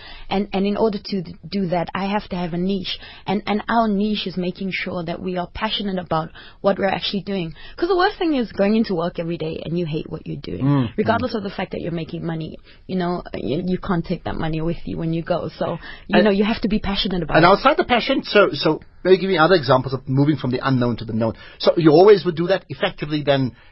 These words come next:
Speaker 2: dealing with clients. Uh, am I right in then saying you, you're gonna break clients, meaning uh, people who are not ordinarily known, and almost, like, a year ahead of everybody else in identifying quickly and then sort of like, "Wow."
Speaker 1: Yes.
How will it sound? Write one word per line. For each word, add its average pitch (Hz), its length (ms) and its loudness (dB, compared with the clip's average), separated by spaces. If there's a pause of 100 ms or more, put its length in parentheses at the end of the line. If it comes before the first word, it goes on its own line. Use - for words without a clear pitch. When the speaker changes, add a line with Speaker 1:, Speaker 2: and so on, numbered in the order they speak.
(160)
Speaker 2:
dealing 156 280 0
with 143 140 -2
clients. 139 600 -4 (300)
Uh, 135 160 -6
am 139 120 -8
I 190 120 0
right 190 280 -2
in 180 120 -6
then 175 140 -4
saying 165 200 -6
you, 139 120 -8
you're 127 180 -12
gonna 147 120 -4
break 113 460 -4
clients, 120 400 -8
meaning 113 340 -2 (400)
uh, 104 500 -6
people 139 240 -10
who 120 120 -2
are 120 100 0
not 127 340 -2
ordinarily 127 500 0
known, 113 160 -4
and 117 80 -6
almost, 131 240 -6
like, 127 140 -8
a 117 60 -4
year 117 220 -2
ahead 113 220 -6
of 110 120 -6
everybody 104 400 -6
else 104 280 -8
in 110 140 -12
identifying 113 640 -6
quickly 127 420 -6
and 113 140 -4
then 117 220 -4
sort 117 160 -4
of 110 40 -6
like, 107 120 -6 (140)
"Wow." - 460 -4 (120)
Speaker 1:
Yes. - 280 -2